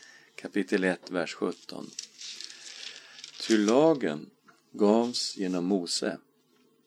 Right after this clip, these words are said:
Nåden och sanningen kom genom Jesus Kristus."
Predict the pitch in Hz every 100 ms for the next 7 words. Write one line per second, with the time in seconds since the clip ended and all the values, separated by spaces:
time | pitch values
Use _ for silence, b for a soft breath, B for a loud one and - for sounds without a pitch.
0 | _ _ _ _ _ 101 101 113 123 117
1 | 95 82 78 - 95 87 - 104 90 85
2 | 95 92 76 78 - _ - 98 85 67
3 | - - _ 98 82 80 80 87 87 -
4 | - 87 - - 92 85 - - - -
5 | -